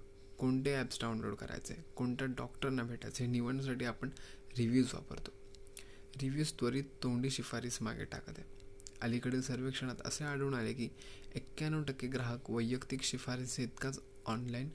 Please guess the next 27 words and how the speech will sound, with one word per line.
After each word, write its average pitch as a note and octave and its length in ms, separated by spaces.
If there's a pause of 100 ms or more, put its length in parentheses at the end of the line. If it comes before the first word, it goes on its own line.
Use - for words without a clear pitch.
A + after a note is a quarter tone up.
(420)
रिव्ह्यूजवरती A2+ 540
विश्वास - 380
ठेवतो. - 360 (600)
सकारात्मक B2 560
ऑनलाइन A#2 320
प्रतिष्ठा B2 720
राखण्यासाठी A#2+ 640 (520)
वेळ A#2+ 340
आणि A#2 160
मेहनत A#2+ 380 (160)
का A#2 140
समर्पित A#2 460 (100)
करणे A2+ 180
योग्य A2 260
आहे A2+ 100
हे A2+ 60
दर्शवणारी A2+ 520 (160)
आणखी C3 340
काही B2 200
डोळे A2+ 260
उघडणारी A#2+ 420
आकडेवारी A2+ 480
येते. - 320 (960)
कंपनीची C#3+ 400
प्रतिष्ठा C3 560
महत्त्वाची. - 460 (400)
नव्वद A2+ 340